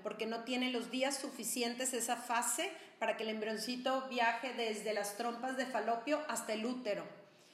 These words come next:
Entonces, la practitioner tiene la obligación de decir, Aunque ustedes están buscando embarazarse, ahorita. Qué bueno que están graficando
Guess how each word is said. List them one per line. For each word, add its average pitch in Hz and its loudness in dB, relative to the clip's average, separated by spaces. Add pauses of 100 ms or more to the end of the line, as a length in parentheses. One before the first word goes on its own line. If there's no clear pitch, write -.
(160)
Entonces, 254 0 (340)
la 214 4
practitioner 339 2 (460)
tiene 262 4
la 277 4
obligación 233 0
de 254 0
decir, 247 0
Aunque 202 -2
ustedes 233 0
están 240 -4
buscando 233 -2
embarazarse, 233 -2 (460)
ahorita. 214 0 (260)
Qué 190 4
bueno 277 4 (160)
que 311 2
están 208 0
graficando 226 0